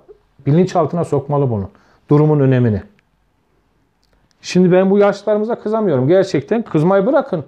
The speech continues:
Zaten kimseye kızmaya hakkımız yok da yaşlılarımızı ben eleştiremiyorum da. Dışarı çıkma zorunluluğu olanlar da var. Onları bir kenara koyuyorum. Keyfi olarak çıkıp da parkta oturanlara bile ben kızmıyorum.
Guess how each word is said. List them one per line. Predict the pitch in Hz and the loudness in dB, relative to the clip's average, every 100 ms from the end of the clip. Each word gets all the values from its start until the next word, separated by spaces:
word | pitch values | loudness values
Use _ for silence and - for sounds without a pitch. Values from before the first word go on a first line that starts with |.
| _ _ _ | _ _ _
Zaten | - 160 208 | -4 -2 -2
kimseye | 175 202 - 208 | -4 -6 -4 -4
kızmaya | - 170 202 208 | -4 -4 0 0
hakkımız | 170 170 147 202 | -2 -4 -6 -4
yok | 311 - | -4 -4
da | 120 - - _ | -6 -6 -20 _
yaşlılarımızı | 135 156 - 196 196 214 | -2 -2 -2 -4 -2 -4
ben | 220 | -4
eleştiremiyorum | 208 208 208 233 185 110 92 95 | -2 -4 -4 -4 -2 -2 -4 -10
da. | - _ _ _ _ _ _ _ - | -14 _ _ _ _ _ _ _ -4
Dışarı | 139 180 214 262 | 0 0 0 -2
çıkma | - 240 - 196 233 277 - _ _ | -4 -6 -4 -2 -2 -4 -8 _ _
zorunluluğu | - 165 202 208 226 | -2 0 2 0 2
olanlar | 214 185 202 202 247 185 | 2 2 2 0 0 0
da | 131 | -2
var. | 127 | -2
Onları | 147 180 233 - - 180 175 | -4 -4 -4 -6 -16 -8 -2
bir | 160 | -2
kenara | - 202 208 208 | 0 0 0 0
koyuyorum. | 139 110 98 - _ _ _ - | -2 -4 -8 -16 _ _ _ -6
Keyfi | 165 196 208 | 0 0 2
olarak | 240 233 208 - | 2 2 0 -2
çıkıp | 226 254 - | -8 -6 -6
da | 190 | -6
parkta | 190 196 208 | -4 -4 0
oturanlara | 190 208 226 240 254 | -2 0 -4 -2 -2
bile | 220 180 | -2 -2
ben | 165 | -4
kızmıyorum. | 139 131 117 104 95 | -4 -6 -4 -6 -8